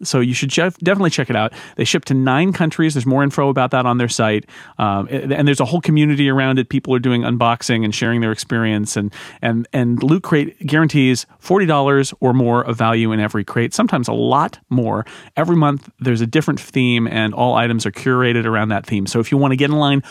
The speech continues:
for the February theme for Loot Crate, here's what you need to do. Go to loot crate dot com slash clockwise and enter code clockwise at checkout, and you'll save ten percent on any new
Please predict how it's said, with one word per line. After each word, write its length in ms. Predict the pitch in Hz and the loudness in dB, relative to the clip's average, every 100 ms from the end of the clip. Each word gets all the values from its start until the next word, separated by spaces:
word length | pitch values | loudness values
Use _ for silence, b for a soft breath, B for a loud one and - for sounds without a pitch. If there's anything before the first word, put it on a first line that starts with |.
| B B | B B
for 140 | 139 | -2
the 80 | 113 | -2
February 760 | - 175 185 196 180 170 160 | -2 0 2 2 2 2 0
theme 440 | 151 165 131 98 - - | 0 0 0 -2 -6 -8
for 200 | - 143 | 0 2
Loot 240 | 151 156 | 2 0
Crate, 320 | - 98 82 B B B | -2 -4 -6 B B B
here's 280 | - 160 156 | -2 0 2
what 140 | 147 131 | 0 0
you 80 | |
need 180 | 131 127 | 0 0
to 60 | 127 | 0
do. 200 | 117 98 | -2 2
Go 140 | 123 | 2
to 80 | 123 | 2
loot 320 | 120 151 190 | 2 0 0
crate 340 | - 107 85 - B B | -2 -4 -4 -12 B B
dot 240 | 117 - | -2 -2
com 400 | - 143 139 135 - | -2 0 0 -2 -4
slash 520 | - 135 123 120 - | -2 0 2 -2 -6
clockwise 680 | - 165 165 127 98 85 98 | -4 0 0 0 -2 -2 -4
and 100 | 107 | -4
enter 200 | 123 135 | -2 -2
code 240 | - 123 | 0 -2
clockwise 580 | - - 175 180 170 160 | -2 -2 0 2 0 0
at 80 | 170 | -2
checkout, 380 | - 147 127 113 | -2 -2 0 -2
and 120 | 127 | -2
you'll 120 | 120 | -4
save 240 | - 117 - | 0 -2 0
ten 180 | 165 | -2
percent 320 | 170 - 131 113 | 0 0 0 -2
on 140 | 113 | -4
any 240 | 127 135 | -2 0
new 160 | 127 | 2